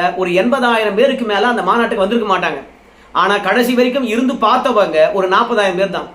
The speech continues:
மீதி ஒரு நாற்பதாயிரம் பேர் கிளம்பிட்டாங்க. அதனால விக்கிரவாண்டியை விட மதுரையில வந்து பாத்தீங்கன்னா அவருடைய செல்வாக்கு குறைந்து போச்சு. ரெண்டு நாளா ஊடகமானது விஜய் பற்றிய பேசி கூட அவருடைய செல்வாக்கு செல்பெடுக்கவே இல்லை. ஆனா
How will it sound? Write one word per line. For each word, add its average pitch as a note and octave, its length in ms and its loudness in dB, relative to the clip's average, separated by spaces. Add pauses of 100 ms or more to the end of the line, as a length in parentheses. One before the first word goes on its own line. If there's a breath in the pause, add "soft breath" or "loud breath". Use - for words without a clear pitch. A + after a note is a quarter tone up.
(120)
மீதி B3+ 220 -2
ஒரு A#3 140 4
நாற்பதாயிரம் G3+ 500 2
பேர் A#3 180 0
கிளம்பிட்டாங்க. F#3+ 440 0 (120)
அதனால G3+ 340 0 (640 soft breath)
விக்கிரவாண்டியை A#3 800 0
விட B3 160 2 (400)
மதுரையில A#3 440 0
வந்து A#3+ 140 -2
பாத்தீங்கன்னா D#3+ 420 -4
அவருடைய E3+ 300 -4
செல்வாக்கு A#3 480 0
குறைந்து A#3 300 2
போச்சு. F#3 260 -4 (480 loud breath)
ரெண்டு A#3+ 300 4
நாளா A#3+ 340 2
ஊடகமானது A3+ 640 2
விஜய் A#3 280 -2
பற்றிய A#3 300 -2
பேசி B3 360 2
கூட C#4 220 0
அவருடைய G#3+ 360 0
செல்வாக்கு A3 540 -2 (280)
செல்பெடுக்கவே B3+ 640 0
இல்லை. F#3+ 180 0 (500 loud breath)
ஆனா E3 280 -2